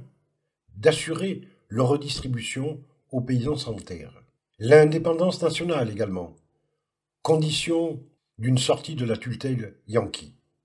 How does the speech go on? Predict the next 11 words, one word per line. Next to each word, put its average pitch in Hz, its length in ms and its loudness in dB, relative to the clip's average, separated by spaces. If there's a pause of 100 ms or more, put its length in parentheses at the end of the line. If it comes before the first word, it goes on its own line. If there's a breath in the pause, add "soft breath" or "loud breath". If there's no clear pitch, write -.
(380)
Mais 170 260 8
une 185 160 0
des 170 100 2
pierres 190 220 2
de 175 80 4
l'édifice 156 680 -4 (480)
était 147 240 -2
constituée 151 520 -2
par 139 160 -2
la 120 120 2
marche - 520 -2